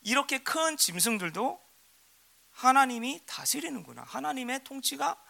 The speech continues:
통치 안에 있는 거구나, 그렇게 봐야 된다는 거예요. 이사야 이십칠 장 일 절에 보면요, 어,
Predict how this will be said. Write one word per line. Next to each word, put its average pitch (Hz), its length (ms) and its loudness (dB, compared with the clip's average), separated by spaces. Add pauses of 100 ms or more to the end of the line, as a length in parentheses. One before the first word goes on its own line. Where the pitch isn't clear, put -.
(160)
통치 285 320 -2
안에 180 240 0
있는 196 300 -6
거구나, 131 420 -10 (640)
그렇게 262 280 -8
봐야 135 220 -12
된다는 120 380 -20
거예요. 113 360 -20 (2750)
이사야 254 540 10
이십칠 226 560 2
장 214 300 4
일 160 160 2
절에 214 300 4
보면요, 143 920 -4 (880)
어, 65 560 -4